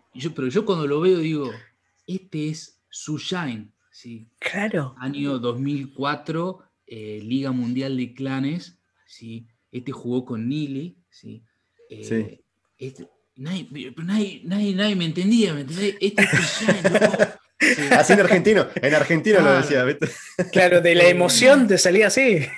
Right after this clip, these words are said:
Speaker 1: Claro, y, y de-, sí, no. Así que bueno, yo en eso, en eso me siento, me siento realmente un, un privilegiado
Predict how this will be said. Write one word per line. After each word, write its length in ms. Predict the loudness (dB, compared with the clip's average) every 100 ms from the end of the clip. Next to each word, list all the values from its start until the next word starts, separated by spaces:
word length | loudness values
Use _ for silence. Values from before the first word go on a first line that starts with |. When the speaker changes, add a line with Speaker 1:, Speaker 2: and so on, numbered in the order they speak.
| -18 -20 _
Speaker 1:
Claro, 800 | -12 -8 -6 -6 -10 -12 -6 -6 -6
y, 80 | -8
y 380 | -8 -12 -12 -12
de-, 60 | -14
sí, 260 | -12 -10 -8
no. 420 | -8 -6 -8 -10 _ _ _
Así 200 | -12 -10
que 80 | -8
bueno, 160 | -8
yo 140 | -6 -4
en 80 |
eso, 180 | -4 -6
en 120 | -8
eso 260 | -10 -10 -10
me 100 | -10
siento, 340 | -6 -6 -6
me 120 | -10 -10
siento 260 | -10 -10
realmente 460 | -12 -12 -10 -12 -14
un, 220 | -18 -20 -18
un 140 | -18
privilegiado 840 | -16 -18 -18 -20 _ -10 -8 -8